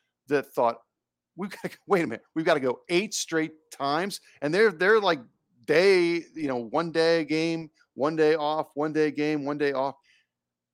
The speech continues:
That's way too many, in my opinion, Dave. Your thoughts on this?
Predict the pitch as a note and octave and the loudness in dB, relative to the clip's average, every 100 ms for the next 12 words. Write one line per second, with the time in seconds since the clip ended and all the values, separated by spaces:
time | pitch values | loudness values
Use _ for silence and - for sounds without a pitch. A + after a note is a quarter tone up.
0 | _ G#3+ - F3+ B3+ A#3+ G#3 F#3+ B3+ B3+ | _ -4 -2 0 0 0 -4 0 0 0
1 | D#3 C3+ G3+ - C3 A#2 G#2+ G#2+ - _ | -2 -2 -4 -4 -8 -8 -6 -6 -8 _
2 | _ D2+ D#2 D#3+ E3 F#3 A3+ - A#2 F#2+ | _ -20 -10 -8 -6 -4 -4 -4 -10 -10
3 | - - | -12 -8